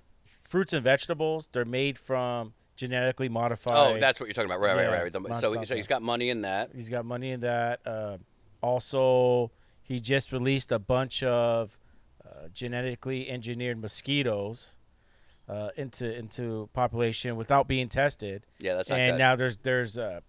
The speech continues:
Speaker 1: news going around that people are, are getting bit by these mosquitoes and dying. Now, if it's true or not, I don't know. 'Cause you, you hear the, the media, the news, uh,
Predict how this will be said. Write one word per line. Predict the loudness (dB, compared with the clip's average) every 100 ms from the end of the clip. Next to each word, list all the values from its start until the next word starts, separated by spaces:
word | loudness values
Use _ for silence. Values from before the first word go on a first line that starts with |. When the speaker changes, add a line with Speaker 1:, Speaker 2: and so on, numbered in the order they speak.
| _ _ -20 -20 _
Speaker 1:
news | -6 -2 0 0
going | 0 0
around | 2 2 0 -2
that | -4
people | -8 -4 -4
are, | -4 -6
are | -8
getting | -8 -4
bit | -6 -4
by | -4 -4
these | -6 -10
mosquitoes | -10 -8 -6 -6 -6
and | -12 -14 _ -6
dying. | -4 -4 -12 _ _ _ _
Now, | 4 6 6
if | 2
it's | -6
true | -2 2 4
or | 4
not, | 4 2 0 -2
I | 2
don't | 2 0
know. | -10 -18 _ _ -20 -6
'Cause | -2 0
you, |
you | 0 0 0
hear | 4 4
the, | 2 -4 -8
the | -4 -2 -2 -6 _ _ -4
media, | 0 2 4 2
the | 0
news, | 0 0 0
uh, | -2